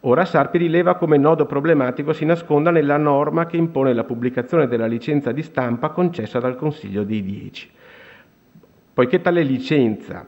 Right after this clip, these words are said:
conseguita, conseguita al termine di questa articolata trafila di lettori autorizzati,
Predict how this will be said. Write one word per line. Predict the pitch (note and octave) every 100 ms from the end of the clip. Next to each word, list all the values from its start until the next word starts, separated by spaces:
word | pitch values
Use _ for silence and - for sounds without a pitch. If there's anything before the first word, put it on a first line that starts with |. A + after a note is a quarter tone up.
| _ -
conseguita, | G2 - F#2+ C3+ C#3 D3
conseguita | - A#2 A#2+ C#3 D#3+
al | B2+
termine | A#2+ C#3 D3 A#2
di | G#2
questa | A2 -
articolata | G2+ - A#2+ - A2 C3+ C3+
trafila | A2+ A2 - D#3 B2
di | A#2+
lettori | A2+ - - D#3+ D3
autorizzati, | A#2 A2 B2 A#2 G#2 A#2+ A#2 G2 -